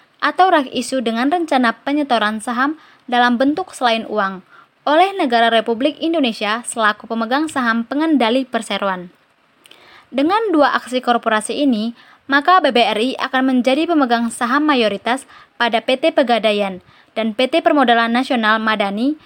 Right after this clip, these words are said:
atau P N M sebagai bagian dari pem-, pembentukan holding B U M N Ultramikro. Selanjutnya,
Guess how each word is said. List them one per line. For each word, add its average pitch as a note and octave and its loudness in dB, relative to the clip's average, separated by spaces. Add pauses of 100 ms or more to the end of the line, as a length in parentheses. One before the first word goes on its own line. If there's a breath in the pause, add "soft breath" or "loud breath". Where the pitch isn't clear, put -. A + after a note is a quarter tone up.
(240 soft breath)
atau D#4+ 0
P - -4
N A#3 -2
M B3+ 0
sebagai A#3+ 0
bagian C4 2
dari C#4 2
pem-, B3+ 0
pembentukan B3 0
holding C4 2
B C4 4
U A3 0
M - -4
N C4 -2 (320 loud breath)
Ultramikro. B3 0 (400 soft breath)
Selanjutnya, C#4+ 0